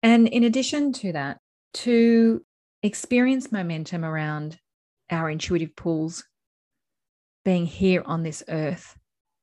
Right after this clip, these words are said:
in form, we have to participate. We have to have agency. We have to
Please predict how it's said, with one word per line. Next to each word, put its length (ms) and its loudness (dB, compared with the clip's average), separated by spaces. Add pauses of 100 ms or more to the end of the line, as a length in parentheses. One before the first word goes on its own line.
(440)
in 220 4
form, 540 -4 (800)
we 260 2
have 260 -6
to 80 -10
participate. 880 -6 (1500)
We 180 4
have 260 -2
to 280 -4
have 420 -2
agency. 640 0
We 140 0
have 280 -4
to 560 -4